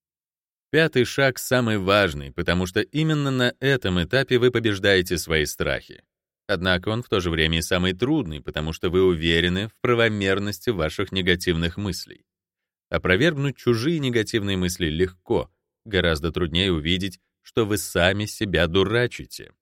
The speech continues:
После того, как вы выполните первые четыре шага, выберите одну негативную мысль, над которой вы хотели бы поработать в первую очередь, и запишите её в центре круга выздоровления.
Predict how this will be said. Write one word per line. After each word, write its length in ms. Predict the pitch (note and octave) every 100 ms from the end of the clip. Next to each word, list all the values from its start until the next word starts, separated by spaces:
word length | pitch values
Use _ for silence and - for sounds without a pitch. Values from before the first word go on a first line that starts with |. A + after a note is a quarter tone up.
| _ _ _ _ _ _ _ -
После 300 | F#2+ E2+ G2
того, 220 | A2+ F3
как 200 | - D#3
вы 120 | C#3+
выполните 540 | C#3 D#3+ C#3+ C#3 B2 B2
первые 400 | C#3 C3+ G#2+ F#2
четыре 420 | G#2+ - A2+ E2+
шага, 480 | - E2 D2+ G2 C#3+
выберите 460 | E3+ D3+ C#3+ C#3
одну 260 | B2 B2 C3
негативную 640 | B2+ A2+ G2+ - F#2 E2 D#2
мысль, 360 | E2 D3 -
над 200 | D#3+ D#3
которой 360 | D#3 D3 D#3+ C#3
вы 120 | C3
хотели 320 | A2 G2+ A#2
бы 140 | F#2+ F2+
поработать 480 | E2+ D#2+ F2 G2+
в 80 | -
первую 420 | - E2 D#2 F2
очередь, 480 | A2 E2+ - A#1+ - _ _ _ _ _ _
и 160 | D3 D#3+
запишите 680 | A#2 B2+ A#2 - D3+ E3 C#3
её 480 | A#2 E2+ F2+ A2 G#2
в 60 |
центре 460 | - C3+ C3 G#2 G2
круга 300 | F#2 G2+ F#2
выздоровления. 840 | F2 D#2 E2+ D2 C#2+ B1 G1+